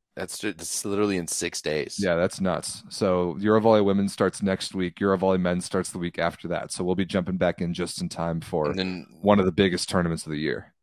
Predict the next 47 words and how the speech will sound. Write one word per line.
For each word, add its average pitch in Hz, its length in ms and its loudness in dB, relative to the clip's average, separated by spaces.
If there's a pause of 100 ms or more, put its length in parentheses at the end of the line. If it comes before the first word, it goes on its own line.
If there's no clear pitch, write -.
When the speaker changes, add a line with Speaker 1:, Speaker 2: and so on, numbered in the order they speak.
(140)
Speaker 1:
And 95 140 2
then, 92 140 2
yeah, 87 180 6
basically 92 380 -2
the 82 100 -4
same 90 240 -4
week 87 160 -4
that 85 160 -2
the 78 260 -2
Eurovolley 78 380 0
men 78 220 -4
starts, 69 320 -8
North 76 160 -8
Seca 92 260 -4
women 71 260 -6
starts, - 380 -10
and 57 80 -10
I'll 76 100 -4
be 69 200 -10
in 69 140 -10
Quebec - 260 -6
City 73 180 -10
for 67 140 -12
that. 62 180 -6 (220)
Speaker 2:
Yeah. 87 220 4 (440)
So 95 220 2
that'll 104 160 8
be 117 100 8
really 117 200 8
cool. - 260 2 (760)
Speaker 1:
Yeah. 82 220 4
Speaker 2:
Uh, 98 400 4
so 110 220 2
join 120 260 8
the 139 80 6
Volleyball 123 300 10
Source 104 220 0
Discord. 104 420 4
I - 20 4
see 110 160 0
our 95 160 4
Turkish 98 320 -4
friend 92 260 0
Berkay 92 460 2
talking 95 320 2
about, 87 420 2
uh, 85 300 2